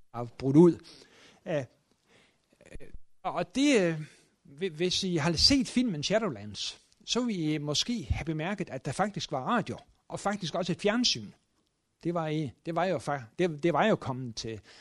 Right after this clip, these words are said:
til, til England på det tidspunkt, hvor Louis han levede, selvom det vel knap nok var kommet til Danmark. Men i hvert fald, øh, d-, men det er en anakronisme. Det, det, det, det, øh, det er forfalskning. Han havde ingen radio og ingen fjernsyn.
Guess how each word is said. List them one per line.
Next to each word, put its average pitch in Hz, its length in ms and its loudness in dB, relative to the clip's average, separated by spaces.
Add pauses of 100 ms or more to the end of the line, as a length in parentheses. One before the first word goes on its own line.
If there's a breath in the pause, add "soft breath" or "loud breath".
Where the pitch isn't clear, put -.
(180 loud breath)
til, 139 180 -4
til 160 220 6
England 156 360 6 (200)
på 143 80 -6
det 151 140 -2
tidspunkt, 156 380 0
hvor 139 160 2
Louis 156 300 2
han 120 160 -6
levede, 117 280 -6
selvom 147 220 -6
det 117 120 -10
vel 113 120 -12
knap 151 340 -10
nok 131 240 -12
var 107 120 -6
kommet 110 300 -12
til 117 100 -14
Danmark. 170 420 -2 (500 loud breath)
Men 165 100 0
i 170 40 6
hvert 214 140 6
fald, 202 200 4 (640 soft breath)
øh, 151 180 -4 (480)
d-, - 120 -16 (100)
men 175 240 -2
det 226 120 6
er 269 40 4
en 196 160 2
anakronisme. 165 840 -2 (640 soft breath)
Det, 185 160 -2
det, 151 260 -6
det, 175 160 -6
det, 190 320 -6
øh, 139 420 -12
det - 20 -8
er 185 80 -4
forfalskning. 147 680 -4
Han 180 180 -2
havde 185 280 2
ingen 240 260 -2
radio 156 220 -4
og 135 40 -4
ingen 160 140 -4
fjernsyn. 131 460 -8